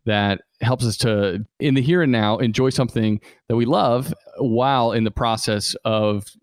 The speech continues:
enjoying something that we love, we're saving for the future. So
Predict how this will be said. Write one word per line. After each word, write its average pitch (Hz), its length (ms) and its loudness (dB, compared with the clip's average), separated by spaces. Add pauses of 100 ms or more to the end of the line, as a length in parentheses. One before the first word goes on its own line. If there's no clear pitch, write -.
enjoying 113 360 0
something 110 240 -2
that 95 60 -2
we 101 100 0
love, 98 200 0
we're 104 120 0
saving 104 300 0
for 98 100 -2
the 90 80 -4
future. 92 360 -2 (280)
So 135 360 0